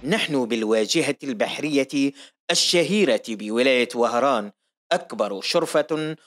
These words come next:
مطلة على البحر بشارع جيش التحرير الوطني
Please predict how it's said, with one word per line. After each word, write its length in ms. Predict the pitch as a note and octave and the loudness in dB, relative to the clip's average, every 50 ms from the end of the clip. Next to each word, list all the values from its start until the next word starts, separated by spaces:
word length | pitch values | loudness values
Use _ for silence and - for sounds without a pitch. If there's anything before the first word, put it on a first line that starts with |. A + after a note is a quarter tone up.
| _ _ - | _ _ -6
مطلة 580 | C3+ D#3 E3 - - A3 G#3 F3+ C3 A#2+ - - | -2 -2 -2 0 0 0 0 2 0 0 0 -2
على 440 | B2 A2+ G#2+ G#2 F#2+ G2 A#2 B2 B2 | -4 -4 -4 -4 -4 -2 0 2 2
البحر 720 | G#2+ G#2 G2+ G2+ A2+ D#3+ - - - D3 D3+ D3+ D3+ D#3+ - _ _ _ - | 0 0 -2 -2 0 0 0 -2 -2 -2 0 0 0 -2 -4 _ _ _ -10
بشارع 520 | G2+ A2+ G#2+ - - D3 C3+ B2 G#2+ G2 | -6 -4 -2 0 2 2 2 0 0 -2
جيش 400 | G2+ G#2 F#2 A#2 C3+ C3+ - - | -4 -6 -4 -2 -2 -2 -2 -4
التحرير 760 | C3 - - - - - - - B2+ C3 C3 C3+ B2+ A2+ A#2 A#2 | -6 -8 -8 -10 -10 -10 -12 -10 -6 -2 -2 0 0 -2 -2 -4
الوطني 760 | G#2+ G2+ G2+ G2+ G#2 B2 C#3+ - - A#2+ A2 G2+ G2 F2+ | -6 -6 -8 -4 -2 -2 -2 0 -2 -4 -4 -4 -8 -18